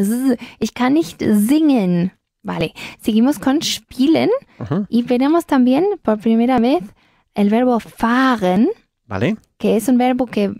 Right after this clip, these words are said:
Speaker 1: que tiene mucha importancia, pero ya lo veremos más adelante.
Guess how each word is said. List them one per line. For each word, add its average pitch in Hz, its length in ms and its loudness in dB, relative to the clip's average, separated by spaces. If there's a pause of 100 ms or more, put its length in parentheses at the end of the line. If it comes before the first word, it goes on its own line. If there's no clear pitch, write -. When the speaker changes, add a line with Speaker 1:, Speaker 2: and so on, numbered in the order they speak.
(300)
Speaker 1:
que 202 260 -2 (260)
tiene 226 180 0
mucha 294 240 0
importancia, 262 500 -2
pero 214 180 -2
ya 208 160 0
lo 220 100 2
veremos 202 420 -2
más - 160 -10 (160)
adelante. 180 460 -4